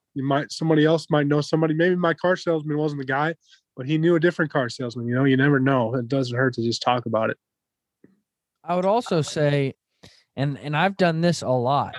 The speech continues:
Speaker 2: and it might be, you know, again, I, I don't know, um, where that barrier is in inner city, but I call my feed stores a lot. My, uh,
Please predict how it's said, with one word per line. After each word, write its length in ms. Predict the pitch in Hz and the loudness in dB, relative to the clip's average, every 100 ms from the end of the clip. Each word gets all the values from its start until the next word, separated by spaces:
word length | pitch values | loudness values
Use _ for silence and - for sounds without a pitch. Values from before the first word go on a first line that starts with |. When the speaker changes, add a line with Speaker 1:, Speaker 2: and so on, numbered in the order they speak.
| - | -14
Speaker 2:
and 180 | 143 139 | -8 -6
it 80 | 123 | -4
might 360 | 139 156 156 | 0 0 0
be, 340 | 139 147 143 131 _ _ _ _ _ _ _ - | 0 0 0 -4 _ _ _ _ _ _ _ -4
you 80 | |
know, 120 | 160 151 | 0 0
again, 280 | 143 175 | 0 0
I, 220 | 160 135 143 | 0 -2 0
I 40 | |
don't 240 | 170 180 | 0 0
know, 460 | 151 160 170 180 - _ | 2 2 2 -2 -8 _
um, 420 | 147 165 156 147 | -2 0 0 -2
where 180 | 135 151 | -2 0
that 260 | 151 139 120 | 0 0 -2
barrier 500 | 143 147 151 147 147 | -2 0 0 0 0
is 500 | 135 147 147 143 - _ _ _ _ _ _ _ _ _ - | 2 2 0 -2 -10 _ _ _ _ _ _ _ _ _ -6
in 160 | 175 | -4
inner 280 | 165 180 170 | 0 2 0
city, 420 | 135 170 175 208 214 _ _ _ _ _ _ | 0 0 2 0 -4 _ _ _ _ _ _
but 140 | 165 151 | -6 -2
I 100 | 170 | -2
call 160 | 214 | 0
my 160 | 190 147 | -2 -2
feed 320 | - 175 175 | -4 -4 -4
stores 340 | - 143 123 117 | -2 0 0 -2
a 80 | |
lot. 580 | 113 113 120 113 - - - - - | -6 -4 -4 -4 -6 -18 -20 -20 -18
My, 380 | - 135 127 127 | -8 -4 -4 -4
uh, 300 | 123 113 113 | -4 -6 -8